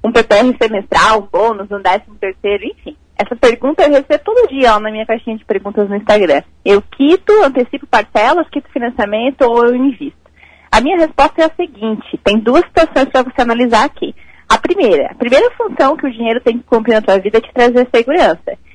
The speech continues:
E segurança financeira a gente consegue através da nossa reserva de segurança financeira, nossa reserva de segurança. Então, se você ainda não tem a reserva,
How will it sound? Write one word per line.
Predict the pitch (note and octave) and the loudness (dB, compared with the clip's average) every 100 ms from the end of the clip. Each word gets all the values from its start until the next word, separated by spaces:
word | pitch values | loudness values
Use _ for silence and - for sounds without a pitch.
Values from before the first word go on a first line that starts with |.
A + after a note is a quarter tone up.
| _ | _
E | A3+ | -4
segurança | - - C#4 C#4+ D4 | 0 2 2 2 0
financeira | C4 B3 - A3 B3+ | 0 -2 0 2 2
a | |
gente | C4 - | 0 -2
consegue | C#4 E4 - F3 - C4 - | -4 -2 0 2 2 -2 -2
através | F#3+ G#3+ - C#4+ G3+ G#3 A#3+ | 0 2 0 -2 0 0 0
da | B3 | -4
nossa | G3+ F3+ B3 F4 | 0 -2 0 -4
reserva | C#4 C4 B3 F3 E3 F3+ A#3+ G#4+ - - - - | -2 -2 0 2 2 2 -2 -2 -8 -20 -18 -10
de | A3+ | -4
segurança | A3 G#3+ G3 F3+ - D#4 G4+ | -2 0 2 2 0 -2 -2
financeira, | - G3+ - A#4 G#3 | -8 -8 0 2 2
nossa | F3 - | 0 -2
reserva | G#3 G3 F3+ E3+ | -2 0 0 -2
de | - | -4
segurança. | F3+ A#3+ G3+ - - - - - | -2 2 0 -2 -14 -20 -12 -6
Então, | C#4 G#4 G4 | 0 2 2
se | G#4 | 2
você | F4+ F4 | 2 0
ainda | E4+ E4+ | 0 2
não | D#4 D4+ F4 | 2 2 0
tem | - - F4 E4+ F#3 | 0 2 2 -2 -6
a | F3+ | -12
reserva, | F3+ E3+ F3+ G3+ A#3+ E3+ | -10 -2 2 4 4 0